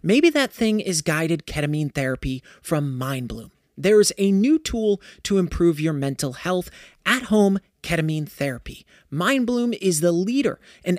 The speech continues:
at-home ketamine therapy, having safely helped thousands of people overcome their anxiety and depression. Unlike traditional talk therapy, ketamine works quickly and doesn't have the unpleasant side effects of traditional antidepressants.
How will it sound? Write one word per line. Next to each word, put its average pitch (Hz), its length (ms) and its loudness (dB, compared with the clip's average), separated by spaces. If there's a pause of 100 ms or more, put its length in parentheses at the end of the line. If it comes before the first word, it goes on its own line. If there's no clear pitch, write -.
at-home 196 480 0
ketamine 170 540 -2
therapy, 147 480 -2 (180)
having 180 240 0
safely 269 540 0
helped 208 260 -2 (100)
thousands 247 600 -2
of 233 160 -4
people 233 400 -4
overcome 170 580 0
their 151 160 -4
anxiety 180 640 -4 (260)
and 143 160 -4
depression. - 640 -6 (240)
Unlike 247 320 0
traditional 214 560 0
talk - 360 -10
therapy, 156 500 -4 (260)
ketamine 247 400 0
works 185 440 0
quickly 240 580 -6 (200)
and 147 160 -4
doesn't 226 340 2
have 196 260 -2
the 185 100 -4
unpleasant 156 600 -4
side 147 260 -2
effects 135 420 -6 (220)
of 156 140 -6
traditional 135 800 -4
antidepressants. 131 1080 -6